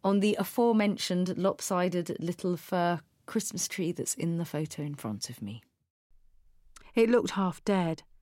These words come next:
Speaker 2: but I examined it anyway, out of politeness. Candy stood at the flower arranging counter, wrapping poinsettias in tinted cellophane and green ribbon.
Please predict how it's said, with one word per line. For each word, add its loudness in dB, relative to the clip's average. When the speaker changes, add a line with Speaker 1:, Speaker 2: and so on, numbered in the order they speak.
Speaker 2:
but 2
I 6
examined 4
it 2
anyway, 0
out 0
of -10
politeness. -2
Candy 4
stood 0
at 0
the -2
flower 4
arranging 0
counter, -2
wrapping 0
poinsettias 0
in 0
tinted -2
cellophane 0
and 0
green 2
ribbon. -2